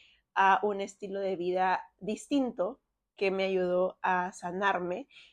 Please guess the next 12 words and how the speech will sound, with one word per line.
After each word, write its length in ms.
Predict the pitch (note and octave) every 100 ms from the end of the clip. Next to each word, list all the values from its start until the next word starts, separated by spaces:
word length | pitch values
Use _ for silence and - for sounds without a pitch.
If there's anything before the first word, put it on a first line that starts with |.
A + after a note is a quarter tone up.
| _
y 260 | - A3+ A3+
que 140 | B3
en 120 | A3+ G3+
estos 320 | G#3+ A3+ A3
momentos 760 | G3+ F#3 F#3 F3 - E3 D4 - - - _
es 340 | F#3 F#3 - _ _ _ _ -
pilar 300 | G#3 G#3 G#3
importante 720 | A3+ A3 F3 - E3+ - G3
para 440 | G3 F#3 F3+ F3+
compartir 840 | F3+ F#3+ F#3 F3 E3+ - F3+ F3+ -
y 300 | F#3+ F3+ F3+
educar 720 | F#3+ F3 D#3+ - E3+ E3 E3+